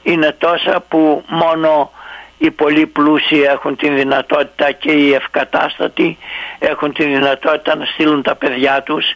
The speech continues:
τόσο στα νηπιαγωγεία όσο και στο σχολείο, το λεγόμενο, στα λεγόμενα σχολεία της Αρχιεπισκοπής. Είναι μεν ημερήσια, αλλά νομίζω ότι,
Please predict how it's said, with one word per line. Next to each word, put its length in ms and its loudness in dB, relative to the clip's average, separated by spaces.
τόσο 480 0
στα 640 0
νηπιαγωγεία 1000 0
όσο 380 0
και 240 -2
στο 300 0
σχολείο, 680 2
το 140 0
λεγόμενο, 720 2
στα 220 -2
λεγόμενα 460 2
σχολεία 680 0
της 220 -2
Αρχιεπισκοπής. 1080 -2
Είναι 380 0
μεν 300 -2
ημερήσια, 960 0
αλλά 600 0
νομίζω 580 0
ότι, 420 0